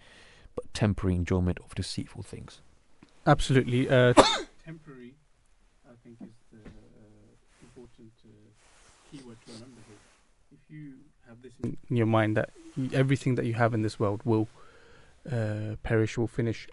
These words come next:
Speaker 2: at one point, that you're here for a far greater purpose, I think that puts you in the right mindset,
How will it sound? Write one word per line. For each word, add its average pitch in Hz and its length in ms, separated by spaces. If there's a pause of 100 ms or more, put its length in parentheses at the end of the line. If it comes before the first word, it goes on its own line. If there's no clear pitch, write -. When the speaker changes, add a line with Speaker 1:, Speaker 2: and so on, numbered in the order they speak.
(180)
Speaker 2:
at 113 100
one 120 200
point, 113 440 (280)
that 120 180
you're 120 260
here 120 180
for 117 200
a 110 60
far 110 420 (140)
greater 117 320
purpose, 113 640 (640)
I 135 100
think 160 180
that - 180
puts 156 240
you 139 60
in 127 60
the 120 100
right 123 260
mindset, 120 600